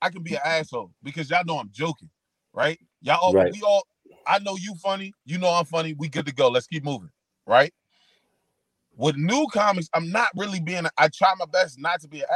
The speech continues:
Speaker 1: asshole to you. But if you keep pressuring me and keep bugging me, or not even just new comics, bum comics that didn't quit ten, fifteen years ago when they should have, like, let's just be honest. Like, let's not, let's not have no cuckolds on this shit, bro.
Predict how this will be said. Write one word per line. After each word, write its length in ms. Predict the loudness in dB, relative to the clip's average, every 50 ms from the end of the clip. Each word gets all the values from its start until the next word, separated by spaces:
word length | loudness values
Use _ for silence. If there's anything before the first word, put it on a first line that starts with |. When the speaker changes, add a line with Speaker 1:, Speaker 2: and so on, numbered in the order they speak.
| 0
Speaker 1:
asshole 220 | 0 -2 -6 -14 -18
to 120 | -16 -18 -18
you. 120 | -18 -20 _ _ _ _ _ _
But 100 | -6 -4
if 160 | -4 -4 -4 -4
you 160 | -6 -6 -6 -8
keep 320 | -12 -10 -8 -8 -8 -8 -10 -16 -20 -20 _ _ 2
pressuring 480 | 4 6 6 4 2 -2 -4 -4 -4
me 160 | -6 -8 -10 -8
and 140 | -8 -8 -8 -6
keep 220 | -8 -8 -8 -4
bugging 360 | 2 4 6 6 4 2 -2 -6
me, 180 | -6 -8 -10 -12 _ _ _ _ _ _ _ 4
or 280 | 4 6 6 4 2 -2 _ -4
not 240 | 0 2 2 2
even 160 | 2 -2 -10 -12
just 180 | -12 -12 -12
new 120 | -14 -12 -8
comics, 360 | -6 -6 -6 -6 -8 -14 -6
bum 300 | -2 0 0 0 0 -2
comics 420 | -2 -2 -2 -2 -4 -6 -14 -12
that 280 | -8 -6 -6 -6 -6 -8
didn't 280 | -10 -8 -8 -8 -10
quit 260 | -6 -2 -2 -2 -2 -4 _ _ _ _ _ _ _ _ _ _ _ _ _ _ _ -4
ten, 320 | -2 0 0 0 -2 -4
fifteen 400 | -4 -4 -6 -4 -6 -6 -6 -4
years 220 | -4 -4 -4 -6 -4
ago 220 | 0 2 2 2
when 100 | 2 2
they 100 | -2 -4
should 220 | -4 -4 -2 4 6
have, 260 | 8 10 10 8 6 _ 2 6 8 8 8 8 4 _ _ 6 6 6 _ -12 -20 _ -20 -20 _ _ _ _ -20 -20 _ 4
like, 260 | 6 6 6 6 2 -4 _ -18 -20 -20 _ _ _ -6 -2 0
let's 200 | 0 -2 -2 -6
just 160 | -12 -12 -10
be 120 | -6 -4
honest. 440 | -2 0 0 0 -2 -4 -8 -10 -6
Like, 160 | -4 -4 -4 -6 -10
let's 200 | -14 -14 -8 -4
not, 180 | -4 -4 -4 -4 -6
let's 180 | -8 -8 -6 -4
not 140 | -2 -2 0
have 100 | 0 -2
no 100 | -4 -2
cuckolds 460 | 0 0 2 2 2 0 0 0 -2
on 80 | -8 -12
this 120 | -14 -12
shit, 180 | -12 -12 -8 -2
bro. 180 | 0 0 0